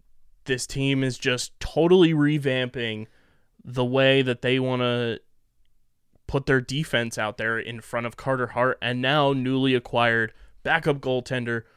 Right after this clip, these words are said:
Martin Jones, who signed a one-year deal today, as did former, now current Flyer, Nate Thompson. A lot of moves.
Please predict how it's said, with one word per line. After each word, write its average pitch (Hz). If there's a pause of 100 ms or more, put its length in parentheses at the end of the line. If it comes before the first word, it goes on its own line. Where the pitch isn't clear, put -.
(260)
Martin 117
Jones, 131 (300)
who 123
signed 117
a 110
one-year 110
deal 107
today, 110 (460)
as 139
did 135 (120)
former, 143
now 127
current 139
Flyer, 110 (260)
Nate 117
Thompson. - (3250)
A 123
lot 147
of 165
moves. -